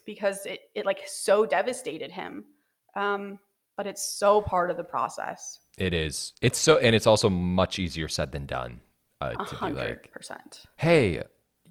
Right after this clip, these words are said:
Speaker 2: you know, that deal just fell apart. Don't worry about it. You'll get 'em next time." <laughs> You're like, "What? I just worked three
Speaker 1: Yeah.
Speaker 2: years on this. What are you talking about?"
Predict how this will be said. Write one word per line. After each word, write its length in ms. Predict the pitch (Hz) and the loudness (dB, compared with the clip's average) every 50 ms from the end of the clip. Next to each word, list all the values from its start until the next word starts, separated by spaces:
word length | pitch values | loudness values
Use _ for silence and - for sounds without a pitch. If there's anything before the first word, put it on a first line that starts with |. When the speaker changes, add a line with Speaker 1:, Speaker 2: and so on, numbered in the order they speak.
| _ _ _ _ - | _ _ _ _ -6
Speaker 2:
you 80 | - 110 | -6 -4
know, 240 | 120 123 123 - - | -4 -4 -6 -6 -4
that 180 | - 107 113 - | -2 -4 -2 -2
deal 140 | - 113 135 | -2 -4 -4
just 200 | 135 101 76 - | -2 -4 -6 -4
fell 160 | - 69 64 58 | -4 -4 -4 -4
apart. 360 | - - 62 60 55 - - _ _ _ _ _ - - - _ _ _ _ _ _ - | -6 -8 -8 -8 -8 -8 -10 _ _ _ _ _ -12 -12 -12 _ _ _ _ _ _ -6
Don't 160 | - 113 101 | -4 -2 -2
worry 200 | 110 120 120 95 | 0 0 0 0
about 260 | 76 62 62 57 53 | 0 -2 -4 -6 -6
it. 60 | 50 - | -8 -8
You'll 100 | - 85 78 | -8 -6 -2
get 180 | - 98 95 | 0 2 2
'em 100 | 92 87 | 2 2
next 280 | 85 85 80 - - - | 0 -2 -4 -4 -8 -8
time." 300 | - - 52 - - - - _ | -8 -8 -8 -8 -10 -16 -20 _
<laughs> 140 | - - - | -20 -14 -12
You're 100 | - - - | -12 -12 -12
like, 200 | - - - - - | -14 -16 -16 -14 -10
"What? 380 | 73 - - 113 - - - _ _ _ - | -8 -6 -6 -6 -8 -12 -18 _ _ _ -14
I 60 | - | -8
just 260 | - 98 - - - | -6 -6 -6 -2 0
worked 220 | - 104 95 - - | 0 0 0 -2 -6
three 220 | - - 80 92 | -10 -4 -2 0
Speaker 1:
Yeah. 180 | 95 87 82 87 | 0 2 2 2
Speaker 2:
years 220 | 98 117 123 98 82 | 2 2 2 0 -2
on 160 | 65 67 62 | -4 -6 -8
this. 240 | 52 - - - - | -12 -12 -12 -10 -10
What 100 | 85 95 | -10 -8
are 20 | |
you 40 | 95 90 | -8 -6
talking 380 | - 90 90 98 - - 76 | -2 -2 -2 -2 -2 -6 -8
about?" 300 | 65 62 - - - - | -10 -10 -12 -12 -14 -16